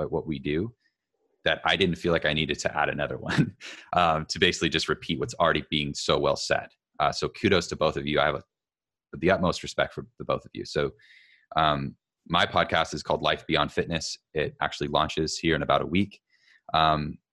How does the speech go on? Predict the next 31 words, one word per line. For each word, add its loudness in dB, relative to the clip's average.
and 0
I 2
basically 2
have, -2
what 2
I've 0
done 2
is -4
I'm 0
keeping 0
it 0
within 0
fitness. 0
And -8
so 2
I'll, 6
I, 2
I'm -4
still 2
interviewing 6
kind 2
of 0
the -6
same 2
general 4
people 2
as 2
these -2
other 4
guys 2
are -2